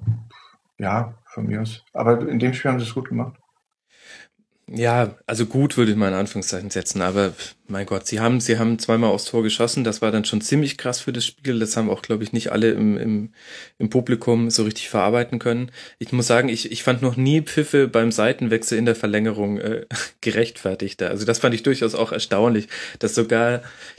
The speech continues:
Speaker 2: die, die Fans, die vor Ort waren, für die es ja auch in ihrer persönlichen Fanbiografie ein kleines historisches Spielchen war,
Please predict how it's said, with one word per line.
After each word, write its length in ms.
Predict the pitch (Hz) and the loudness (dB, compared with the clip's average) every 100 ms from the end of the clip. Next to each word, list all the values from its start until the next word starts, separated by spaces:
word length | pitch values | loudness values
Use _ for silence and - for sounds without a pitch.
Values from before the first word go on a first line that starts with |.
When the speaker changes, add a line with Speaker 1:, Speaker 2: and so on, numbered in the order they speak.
| - | -6
Speaker 2:
die, 280 | 110 113 110 | -2 -2 0
die 100 | 107 | 0
Fans, 380 | 110 127 151 - | 4 4 4 0
die 100 | 127 | 0
vor 160 | 120 | 2
Ort 300 | 107 139 151 | 4 4 4
waren, 180 | 139 143 | 2 0
für 140 | - | -4
die 100 | 123 | -4
es 140 | 123 - | -4 0
ja 160 | 98 | 0
auch 340 | - 120 131 - | 4 4 2 0
in 220 | 113 113 | 0 0
ihrer 260 | 117 131 123 | 0 -2 -2
persönlichen 560 | 117 113 123 127 120 | -2 -2 -2 -4 -4
Fanbiografie 1000 | 117 120 123 120 117 117 117 113 139 127 | 2 2 2 0 0 2 0 -2 0 2
ein 140 | 107 | 2
kleines 460 | 113 110 117 123 - | 2 2 2 0 -2
historisches 580 | 117 - 123 123 123 117 | -4 0 0 0 -2 -4
Spielchen 460 | - 131 131 123 | -2 -2 0 0
war, 180 | 110 117 | 2 0